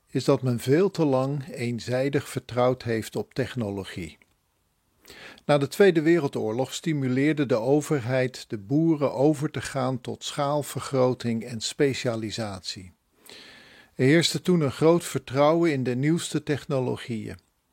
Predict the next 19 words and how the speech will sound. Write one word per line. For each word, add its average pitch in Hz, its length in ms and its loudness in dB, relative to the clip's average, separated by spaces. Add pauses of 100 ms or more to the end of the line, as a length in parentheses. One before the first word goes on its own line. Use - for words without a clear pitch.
(540)
ook 156 200 4
om 131 480 0
later 135 460 0
de 135 100 4
bijkomende 131 680 2
mestproblematiek 120 1160 -2
het 113 160 -8
hoofd 107 320 -4
te - 80 -10
bieden. 98 380 -12 (920)
En 127 80 -2
zo 175 160 8
werd 175 220 6
ons 139 280 -2
land 147 480 2
toonaangevend 170 960 2
in 135 160 0
de 117 120 -2
wereld 139 600 0